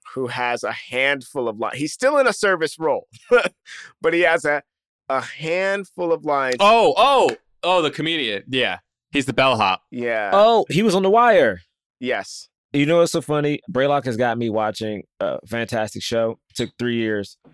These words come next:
Speaker 3: but I started watching Succession, and every time I watch Succession, 'cause I'm only bringing this up because this movie deals with, like, rich-ass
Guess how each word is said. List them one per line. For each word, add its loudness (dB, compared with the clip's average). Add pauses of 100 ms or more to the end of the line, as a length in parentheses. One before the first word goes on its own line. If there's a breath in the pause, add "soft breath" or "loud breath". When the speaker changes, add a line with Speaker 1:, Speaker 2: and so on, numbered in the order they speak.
(300 soft breath)
Speaker 3:
but -4
I -2
started -4
watching -8 (100)
Succession, -6 (440 soft breath)
and -4
every -2
time -4
I -2
watch -4
Succession, -6 (800)
'cause 2
I'm 2
only 2
bringing 0
this 0
up -2
because -4
this -2
movie -4
deals -2
with, -6
like, -8 (320)
rich-ass -4